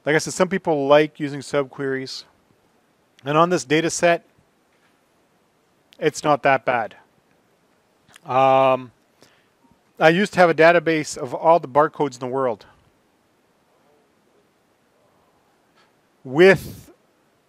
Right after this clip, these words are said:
with, uh, with products and corporations that own each of the barcodes.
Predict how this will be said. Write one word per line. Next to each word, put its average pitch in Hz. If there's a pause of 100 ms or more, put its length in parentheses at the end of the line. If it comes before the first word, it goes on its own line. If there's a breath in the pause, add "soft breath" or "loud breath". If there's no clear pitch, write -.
(260)
with, 139
uh, 131
with 143
products 156
and 127
corporations 135
that 123
own 127
each 127
of -
the 127
barcodes. 117